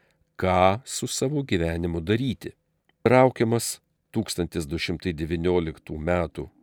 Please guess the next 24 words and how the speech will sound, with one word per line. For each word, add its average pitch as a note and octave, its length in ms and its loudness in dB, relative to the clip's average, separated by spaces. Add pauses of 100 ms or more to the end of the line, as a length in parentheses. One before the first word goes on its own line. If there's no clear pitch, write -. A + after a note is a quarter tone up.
Paryžiuje F2 480 -4
pasirodžiusių F#2 800 -4
mažesniųjų F#2 640 -2
brolių F2+ 420 2 (460)
karšto F#2+ 560 2
liudijimo E2+ 720 -2
ir F2+ 160 -2 (160)
evangelinio E2 880 -2
radikalumo, G2+ 960 0
Giovannis C3+ 640 4
pasibeldė A2 800 2
į G#2 80 0
miesto G#2+ 400 2
pranciškonų A2 1040 4
vienuolyno F#2+ 640 2
vartus G#2 560 2 (400)
ir C3+ 240 10
pasiprašė G2 920 2 (100)
priimamas A#2+ 720 0 (100)
į A2 320 -2
gausią A2 640 4
Pranciškaus - 720 -4
mokinių E2 480 -6
šeimą. - 540 -10